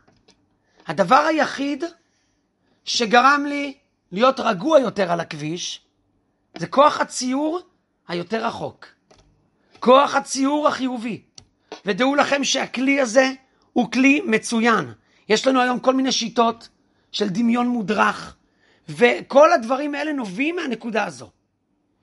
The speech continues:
כי דמיון מודרך מאוד מאוד מקרב את הידיעות של האדם אל הלב. הוא שם אותם על הלב. וכשדברים נמצאים על הלב, הדברים מתיישבים.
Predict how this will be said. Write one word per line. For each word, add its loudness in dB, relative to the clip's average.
כי -14
דמיון 4
מודרך 4
מאוד 6
מאוד 0
מקרב 2
את -2
הידיעות 2
של -4
האדם 2
אל 6
הלב. 6
הוא -8
שם 0
אותם 0
על 0
הלב. 4
וכשדברים 0
נמצאים -4
על 0
הלב, 6
הדברים -2
מתיישבים. 0